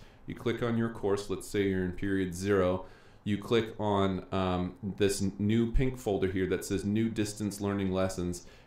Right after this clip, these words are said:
and you see this one that we, we're doing today right here, lesson two. Here's the link for the live lecture, the thing that you're watching right now. So since you've already watched it, um, you probably won't have to watch it again, but it is there if you want to.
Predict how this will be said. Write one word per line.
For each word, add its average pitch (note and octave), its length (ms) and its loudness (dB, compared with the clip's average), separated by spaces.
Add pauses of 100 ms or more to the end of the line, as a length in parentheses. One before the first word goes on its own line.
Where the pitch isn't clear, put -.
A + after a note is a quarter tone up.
(100)
and G2+ 80 -2
you G2 80 -2
see G#2+ 180 -4
this G2 220 0
one G2 180 2
that F2 160 -2
we, F2 240 -4
we're F#2 160 0
doing F2 320 0
today F2 440 0
right E2+ 300 -2
here, F#2+ 300 0
lesson F2 380 -2
two. G#2+ 420 0 (300)
Here's A#2 260 2
the A#2 80 0
link G#2+ 260 -2
for A2+ 80 -4
the G#2 60 0
live F#2 320 0
lecture, A2 480 0
the A2 140 -2
thing G2+ 220 -2
that F#2 120 -2
you're F#2+ 160 2
watching F#2 420 0
right F2 240 -2
now. G#2+ 280 0
So G2 180 -6
since F#2 220 -6
you've - 120 -10
already F2+ 200 -2
watched G#2+ 420 -2
it, A2 180 -2 (380)
um, F2+ 580 0
you F#2+ 160 -2
probably F2+ 340 0
won't F#2 240 -2
have G2+ 180 -4
to G2 60 -2
watch G2 280 0
it G#2 60 -4
again, G#2 280 0
but F2+ 100 -2
it F2 100 -2
is F2 180 -2
there F#2+ 200 2
if F#2 120 -2
you F#2+ 80 -2
want F#2 300 -2
to. A2 280 0